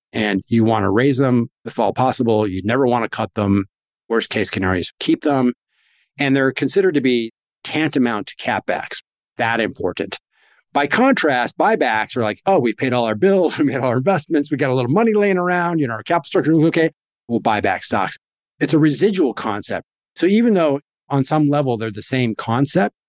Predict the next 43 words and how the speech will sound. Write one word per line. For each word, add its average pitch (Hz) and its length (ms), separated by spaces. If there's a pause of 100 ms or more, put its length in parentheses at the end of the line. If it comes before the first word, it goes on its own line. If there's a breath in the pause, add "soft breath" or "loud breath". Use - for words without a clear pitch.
(160)
they're 113 200
thought 117 260
of 95 200
completely 95 440
differently. - 500 (600 soft breath)
M 175 140
and 180 80
A, 165 80
by 139 120
the 131 60
way, 127 100
same 120 200
thing. 110 240 (300)
So - 140
the 107 120
standard 160 420
deviation 131 460
of 95 100
growth 120 380
rates 90 260
for - 160
CapEx, 120 640 (220)
it's - 160
totally 151 380
tiny. 117 400
Standard 147 380
deviation 131 420
of 101 80
growth 117 300
rates 98 220
for 104 100
dividends, 98 580
totally 123 400
tiny. 120 400 (480)
Standard 160 200
deviation 147 240
of 113 60
growth 131 260
rates 113 180
for 113 160
M 131 160
and 123 140
A, 107 400